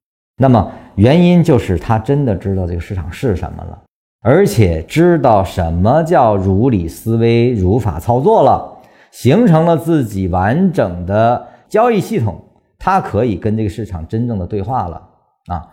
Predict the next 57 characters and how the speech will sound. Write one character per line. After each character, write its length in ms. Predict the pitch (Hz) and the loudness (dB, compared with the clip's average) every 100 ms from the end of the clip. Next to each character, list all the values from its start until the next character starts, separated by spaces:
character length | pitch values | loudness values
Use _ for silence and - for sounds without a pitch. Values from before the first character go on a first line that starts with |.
| _ _ _ 101 | _ _ _ 0
也 140 | 123 | 2
能 200 | 120 117 | 4 0
够 200 | 147 135 | 2 0
非 340 | 98 - 180 180 | 0 -2 -2 0
常 260 | 120 120 | -2 -4
好 300 | 120 - 69 | -4 -6 -8
的 140 | 85 87 | -8 -10
可 160 | - | -6
以 80 | 92 | -6
跟 180 | 85 110 | -4 -6
自 180 | 196 139 | -2 -4
己 120 | 76 | -4
对 180 | - 87 | -10 -8
话 300 | 92 78 73 | -6 -8 -8
了。 100 | - | -8
这 240 | 170 147 | -2 0
个 80 | 90 | -2
时 240 | 85 82 95 | -6 -6 -4
候 280 | 117 76 - - | -4 -4 -14 -8
他 160 | 92 90 | -6 -4
开 200 | 92 85 | -4 -6
始 200 | - 80 | -6 -10
走 180 | 80 | -10
向 180 | - 82 | -10 -10
成 220 | - 80 | -10 -12
功， 240 | 80 80 - - - - | -10 -12 -14 -20 -20 -14
他 200 | - 190 | -2 2
的 120 | 170 | 4
未 200 | 143 117 | 4 4
来 260 | 95 90 92 | 2 0 -4
就 160 | - 95 | -2 -2
是 140 | 87 | -2
不 260 | 82 87 110 | -4 -2 2
断 240 | 131 110 | 2 2
的 80 | 90 | -2
成 380 | - 92 123 151 | -4 -2 -2 0
功 320 | 208 214 202 | 0 2 2
的， 580 | 160 123 101 - - _ | 4 2 0 -6 -20 _
虽 160 | - 214 | 0 2
然 200 | 175 170 | 4 2
剧 200 | 196 135 | 0 -2
情 200 | 131 127 | -2 -2
不 120 | 123 | -4
同， 360 | - 95 113 - - | -4 -2 -4 -6 -4
但 160 | 104 | -2
是 180 | 92 98 | -2 -6
呢， 220 | 92 90 - - | -6 -6 -8 -20
是 240 | - 104 90 | -8 -4 -4
不 300 | - 87 98 | -4 -6 -2
断 260 | 123 98 | 0 0
的 140 | 87 80 | -2 -6
相 360 | - 113 120 | -4 -2 -2
同 220 | - 87 | -6 -6
的 100 | 92 | -6
喜 280 | 87 - - | -8 -12 -16
剧。 360 | - 131 - - _ _ _ _ _ _ _ - | -10 -10 -10 -20 _ _ _ _ _ _ _ -8
啊， 260 | 82 - | -8 -8